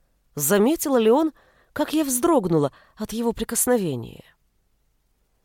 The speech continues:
Края обложки видали лучшие времена, но эта потертость даже располагала к себе. Я вдруг подумала, что и книга жизни Миноса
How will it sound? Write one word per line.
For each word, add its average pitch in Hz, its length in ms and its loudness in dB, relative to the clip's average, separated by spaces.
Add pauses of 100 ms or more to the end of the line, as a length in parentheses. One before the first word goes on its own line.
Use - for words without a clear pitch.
(200)
Края 247 440 2
обложки 269 520 0
видали 247 480 2
лучшие 147 560 0
времена, 120 480 -4 (400)
но 220 160 2
эта 196 160 0
потертость 165 760 -2
даже 151 320 -2 (160)
располагала 262 800 0
к - 40 -20
себе. - 460 -10 (960)
Я 180 160 4
вдруг 185 300 2
подумала, 180 580 2 (240)
что - 280 -2
и 277 60 0
книга 262 400 0
жизни 214 540 2
Миноса 196 640 0